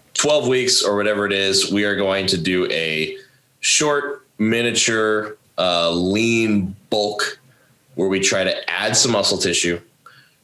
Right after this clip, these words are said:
bring your calories back up to maintenance, and then maybe even a very, very small calorie surplus. Just focus on getting stronger, building some muscle." And usually at the end of that,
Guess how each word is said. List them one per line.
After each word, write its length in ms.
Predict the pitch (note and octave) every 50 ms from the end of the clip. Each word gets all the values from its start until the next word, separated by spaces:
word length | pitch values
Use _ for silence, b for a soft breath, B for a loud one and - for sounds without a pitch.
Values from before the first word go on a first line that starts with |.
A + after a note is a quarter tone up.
| _ _
bring 120 | - G2+
your 120 | G2+ F#3+ -
calories 420 | - A2 G2 G2 F#2+ F#2+ F#2 F#2
back 280 | F#2 G#2 G2 F#2+ - G2
up 140 | F#2 D#2+ D#2
to 100 | - -
maintenance, 520 | G2 A#2+ C3+ C#3+ C#3 C#3 C3+ C3 A#2+ -
and 120 | A2+ G2 F#2
then 120 | F#2+ F#2+ F#2+
maybe 280 | F#2+ F#2 F#2 F2+ F#2 C#2
even 240 | F#2 F#2 F#2+ F#2
a 60 | F2+ E2+
very, 300 | D#2+ D#2+ G2+ G#2 G#2+ G2+
very 140 | G2+ G2+ F#2
small 720 | F2+ - - F#2+ F2+ F#2 F#2 F2+ F2+ F2 F2+ F2+ - - - -
calorie 300 | - F#2 F2 F2+ F#2+ G2
surplus. 680 | - G2 F#2 F2 F#2+ F#2+ E2+ - - - - - B B B B B B B B B B _ -
Just 160 | - - -
focus 240 | - A2 G2+ G#2 - G#2
on 120 | G2 F#2+
getting 180 | G2 F#2 F2+ E2+
stronger, 720 | - - B2 A#2 A2 G#2+ G#2 G2+ G2+ F#2+ F#2+ G2 F#2+ - - -
building 260 | - G2 F#2 F#2 F2+
some 180 | F2 - F2+ F2
muscle." 580 | F#2+ G#2+ A2+ A2+ A2+ G#2+ G2 F#2+ F#2+ G2 G2 B B B B B B B B B _ F#2
And 160 | F#2+ F#2+ F#2+
usually 540 | G2 B2+ F3+ G#3+ G3+ F3+ E3 C#3+ C3+ B2+ A#2+
at 160 | A2 G2 -
the 100 | G#2 G#2
end 140 | C3 D3+ C#3+
of 80 | A2+
that, 240 | F#2+ G#2 G2 F#2+ F#2